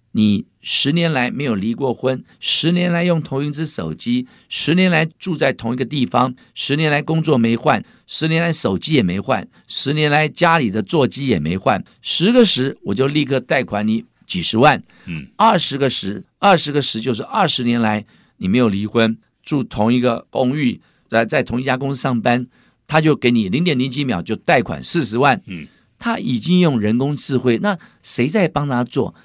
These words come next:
Speaker 1: 是建模。
Speaker 2: 嗯。
Speaker 1: 一个密码两天改一次，跟一个十天改一次，跟一个一个月改一次，他给他的贷款金额就不一样。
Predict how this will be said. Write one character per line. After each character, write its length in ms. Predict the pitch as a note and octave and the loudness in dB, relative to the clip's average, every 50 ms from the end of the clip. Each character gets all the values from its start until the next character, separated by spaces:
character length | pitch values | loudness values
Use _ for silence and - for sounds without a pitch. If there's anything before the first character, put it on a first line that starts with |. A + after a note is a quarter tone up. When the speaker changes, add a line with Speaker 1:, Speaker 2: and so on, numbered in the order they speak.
| _ - | _ -12
Speaker 1:
是 200 | - - B2 - - _ | -6 -6 -6 -6 -6 _
建 300 | - - F3 F#3+ C#3+ G#2+ | -6 0 2 4 4 4
模。 520 | - - F2 - D3 C3 D#2 D2 - - _ - | 2 0 -2 -4 -6 -8 -10 -12 -14 -14 _ -10
Speaker 2:
嗯。 240 | G#2 F#2 E2+ D#2 D2 - _ _ _ _ | -10 -8 -8 -10 -12 -16 _ _ _ _
Speaker 1:
一 240 | - G3+ A3+ A#3+ | 0 2 2 4
个 240 | G#3 A3 - - - _ _ _ - | 4 4 2 2 0 _ _ _ 0
密 240 | G3+ A3+ A3 F3 C3+ | 2 4 4 4 2
码 300 | A#2 E2+ D2 - - _ _ _ _ | 0 -2 -4 -8 -16 _ _ _ _
两 200 | C3 A2 G2 G2+ | -2 -2 0 2
天 160 | C3+ F#3 F#3 | 2 2 2
改 160 | F3 A#2+ E2 | 2 0 -2
一 80 | E2+ F#2 | -2 -4
次， 240 | G2 - - C3+ A#2+ | -4 -2 -2 -4 -2
跟 220 | - D#3 D#3+ D#3+ | -2 0 0 0
一 80 | E3 D3 | 0 2
个 260 | C3+ B2+ F2+ - - _ _ _ - | 2 2 0 0 -4 _ _ _ -6
十 400 | - - - - - - D#3+ D#3+ | -2 -2 0 0 0 0 0 2
天 180 | F3 G3 G3 | 4 4 4
改 160 | F3+ C3 E2 E2 | 2 0 -2 -4
一 80 | F#2+ | -4
次， 220 | F#2 - - C3 - | -4 -4 -4 -4 -4
跟 180 | - E3+ F3+ | -2 -2 -2
一 60 | F3+ | -2
个 120 | E3+ E3+ - | -2 -2 -4
一 160 | - G3+ G3+ | -4 -2 0
个 100 | F3+ G3+ | 2 4
月 100 | G3+ F#3 | 4 4
改 180 | - - F3 - | 4 2 -2 -8
一 120 | - F3+ | -6 -4
次， 320 | F#3 - - - B2+ - - _ _ _ _ _ _ _ _ _ | -4 -2 -2 -2 -2 -4 -4 _ _ _ _ _ _ _ _ _
他 240 | - - G#3+ G#3+ A3 | -6 -2 0 0 0
给 180 | G3+ - G#2 - | 0 -2 -4 -4
他 180 | A#2 B2 C3+ | -2 -2 -2
的 140 | C3+ B2+ A2+ | -2 -2 -4
贷 260 | - - - G3 D#3 | -4 -2 0 2 2
款 220 | B2 - F2 D#2 D2+ | 2 0 -4 -6 -6
金 260 | - - B2 A#2 G#2+ | -2 0 2 2 2
额 60 | F2 | 2
就 160 | D#2+ - G2 | 0 -2 -4
不 160 | - - G2+ E2 | -4 -2 -4 -4
一 140 | D2 D2+ | -2 -4
样。 120 | D#2 D#2+ | -6 -6